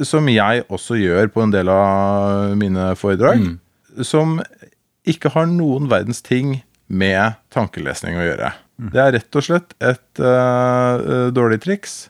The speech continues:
Speaker 3: Mhm.
Speaker 1: som, eh, <laughs> fungerer, eh, overraskende bra. Og folk blir like overrasket hver gang og lurer på hvordan i all verden er det mulig å hente ut så mye informasjon ut fra de ordene der.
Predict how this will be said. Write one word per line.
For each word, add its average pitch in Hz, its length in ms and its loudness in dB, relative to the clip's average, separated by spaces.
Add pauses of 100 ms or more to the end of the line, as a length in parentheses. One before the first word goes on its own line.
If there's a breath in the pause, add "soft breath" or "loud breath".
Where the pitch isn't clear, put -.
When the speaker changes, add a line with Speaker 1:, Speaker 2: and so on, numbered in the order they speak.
Speaker 3:
Mhm. 135 260 -2
Speaker 1:
som, 127 480 0
eh, 123 680 0
<laughs> 117 160 -4
fungerer, 110 800 2
eh, 110 340 2
overraskende 90 1200 -2
bra. 87 260 2 (800 soft breath)
Og 147 340 2
folk 180 220 -4
blir 170 180 0
like 160 240 -2
overrasket 135 340 2
hver 135 140 2
gang 156 120 -2
og 170 60 -2
lurer 147 200 -2
på 131 200 -4
hvordan 113 280 0 (160)
i 69 200 -6
all - 180 -4
verden 101 280 0
er 98 100 -2
det 101 80 -4
mulig 92 460 -4 (140)
å 104 340 0
hente 101 220 -6
ut 104 100 -6
så 135 140 -2
mye 113 180 -2
informasjon 107 420 -8
ut 90 120 -6
fra - 160 -8
de 92 160 -6
ordene 85 580 -6
der. 80 220 -8